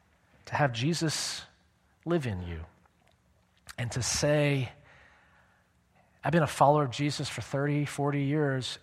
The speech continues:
but I still have only a kindergartner sense of what it means for him to live in me and live through me. That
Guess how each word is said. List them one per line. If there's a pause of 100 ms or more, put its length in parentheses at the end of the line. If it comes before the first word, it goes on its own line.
but
I
still
have
only
a
kindergartner
sense (680)
of
what
it
means
for
him
to
live
in
me
and
live
through
me. (1160)
That